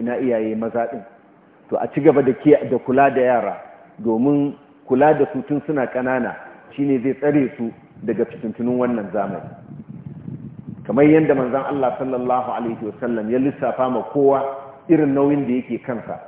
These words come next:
mu tashi mu kiyaye wannan, mu haɗa kanmu, mu yi ma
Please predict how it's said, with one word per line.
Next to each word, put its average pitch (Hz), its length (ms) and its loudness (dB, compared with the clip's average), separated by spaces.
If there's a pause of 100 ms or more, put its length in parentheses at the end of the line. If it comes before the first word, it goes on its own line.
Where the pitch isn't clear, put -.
(360)
mu 101 120 -8
tashi 139 360 0
mu 123 100 -2 (100)
kiyaye 127 360 4
wannan, 113 380 -2 (160)
mu 110 80 -6
haɗa 147 320 0
kanmu, 127 280 -2 (720)
mu 107 120 -4
yi 147 140 4
ma 151 140 0